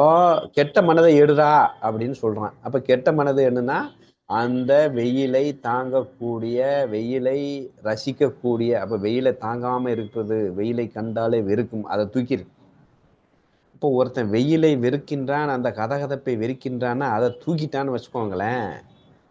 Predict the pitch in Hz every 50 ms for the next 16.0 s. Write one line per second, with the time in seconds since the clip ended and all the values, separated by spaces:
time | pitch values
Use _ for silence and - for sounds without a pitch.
0 | _ _ _ _ _ _ _ _ _ _ - 76 85 95 110 127 143 156 160 -
1 | _ - 156 151 147 143 131 131 123 123 131 123 120 131 123 120 120 117 113 113
2 | 113 123 143 170 180 160 139 120 123 135 139 139 - 147 123 120 117 117 117 131
3 | 151 139 117 113 120 127 123 - 113 - 101 101 107 107 101 - _ _ _ _
4 | _ _ _ _ _ _ _ _ _ _ _ _ _ _ _ _ _ _ _ -
5 | 104 123 135 123 110 110 117 127 135 127 107 92 107 107 113 107 92 - - -
6 | - 104 101 - - 156 147 135 - 120 131 147 143 - 143 147 147 139 127 117
7 | 123 131 135 127 107 - 110 117 117 107 - _ _ _ _ _ _ _ _ _
8 | _ _ _ _ _ _ _ _ _ _ _ _ _ _ - - 104 95 98 -
9 | - 113 113 113 - - 170 160 143 131 151 151 143 123 120 135 143 139 135 123
10 | 123 127 123 117 - 131 123 117 104 113 120 127 131 110 - 90 - - - -
11 | _ _ _ _ _ _ _ _ _ _ _ _ _ _ _ _ _ _ - -
12 | - 143 135 123 123 123 120 120 120 120 - 123 117 123 135 139 135 - 120 113
13 | 120 123 123 113 98 101 113 123 120 117 117 123 135 135 123 113 107 104 104 101
14 | - - 135 - - 117 - 101 95 113 117 117 - 127 113 107 - - 95 85
15 | 78 73 64 55 - - - 113 113 113 110 107 107 110 123 120 113 107 107